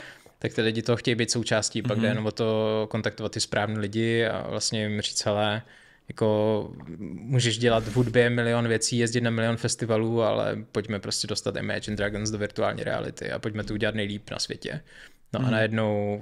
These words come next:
Speaker 1: Imagine Dragons jako klepou na dveře, tak pojďme do virtuální reality prostě. A takhle najednou tohle z toho řekneš jako všem a, a všichni chtějí. Stejně tak jako Billie Eilish. Prostě Billie Eilish byla všude, ale nebyla ve virtuální realitě.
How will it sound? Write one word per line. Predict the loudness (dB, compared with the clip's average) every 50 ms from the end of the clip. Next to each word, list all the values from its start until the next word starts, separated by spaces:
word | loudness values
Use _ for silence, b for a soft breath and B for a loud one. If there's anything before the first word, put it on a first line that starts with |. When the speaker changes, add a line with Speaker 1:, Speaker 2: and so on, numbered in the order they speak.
| -4 -2
Speaker 1:
Imagine | -2 -2 -2 -2 -2 -2
Dragons | 0 0 0 0 0 0 2 2 2 2 2 2 0
jako | -2 -4 -6 -6
klepou | -2 -2 -4 -2 -2 -2
na | -2 -2
dveře, | -2 0 0 0 0 0 0 -2 -4 -8 -8
tak | -10 -8
pojďme | -6 -4 -2 0 0 2
do | 2 2
virtuální | 0 0 0 2 2 2 2 2 2
reality | 0 0 0 -2 -6 -8 -10
prostě. | -10 -6 -6 -4 -4 -4 -2 -2
A | -2 -2
takhle | -2 -2 0 0 0 2
najednou | 2 0 0 -2 -2 -2 -2 -4 -4 -8 -12 _ _
tohle | -4 -4 -2 -2 -2
z | -2
toho | -2 -2 -2
řekneš | -2 -4 -4 -6 -6 -6
jako | -6 -6 -6 -4
všem | -2 0 0 0 0 0 -2 -2 -2
a, | -2
a | -2 -2 -2 -2 -4
všichni | -6 -8 -8 -8 -8 -10 -10
chtějí. | -8 -6 -6 -4 -2
Stejně | 0 0 0 0
tak | 2 0
jako | 0 0 0 0
Billie | 0 2 2 4 4 4
Eilish. | 4 2 0 -2 -4 -6 -8 -8
Prostě | -4 -2 0 2 4 2 2 B B B B B 2
Billie | 4 4 6 6 6
Eilish | 4 4 4 4
byla | 2 2 2
všude, | 0 -2 -4 -2 -2 0 0 0 -2 -4 b b b b b b b b _ _ 0
ale | 2 2 2
nebyla | 2 4 4 4 4
ve | 2 0
virtuální | -2 -2 -4 -4 -4 -4 -4 -4 -2
realitě. | -2 -2 -2 -2 -4 -6 -8 -8 -8